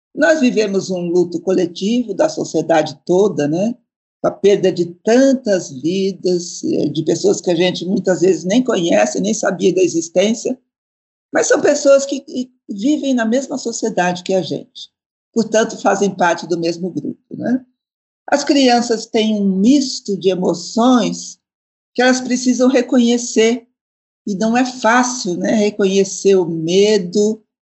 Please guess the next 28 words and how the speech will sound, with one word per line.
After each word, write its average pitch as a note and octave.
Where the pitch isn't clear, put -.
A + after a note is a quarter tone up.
reconhecer G3+
a F3+
tristeza, F#3
reconhecer G3+
a G3
angústia, G#3
e A3
nisso B3+
os A3+
adultos A#3+
podem G#3
ajudar G3+
bastante. D#3+
Ah, G#3
ah, G3+
assim D#4+
como C4
quando A3+
a G#3
criança G3+
é -
pequena, F3+
tá F3+
aprendendo F3+
a B3+
conhecer A3
o F#3
mundo, F3